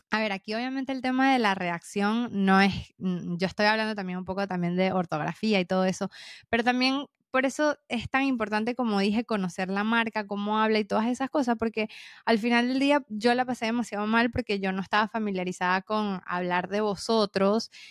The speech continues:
y me costó muchísimo y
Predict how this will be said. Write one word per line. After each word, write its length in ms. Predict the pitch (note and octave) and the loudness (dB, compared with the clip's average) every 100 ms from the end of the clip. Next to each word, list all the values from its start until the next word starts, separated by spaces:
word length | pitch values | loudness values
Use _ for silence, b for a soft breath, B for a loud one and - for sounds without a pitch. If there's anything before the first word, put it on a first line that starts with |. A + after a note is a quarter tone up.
| B B | B B
y 300 | - G#3+ G3+ F#3+ | 0 2 2 2
me 180 | G3+ F#3+ | 0 0
costó 440 | F#3+ - G3 F#3 | -2 -2 -4 -4
muchísimo 1000 | - A#3 B3 - C#4+ C4 B3+ B3 B3 C4 - - | 0 2 2 4 4 4 2 4 6 4 2 -6
y 480 | - G#3 G3 F#3+ F3 | -2 2 2 2 0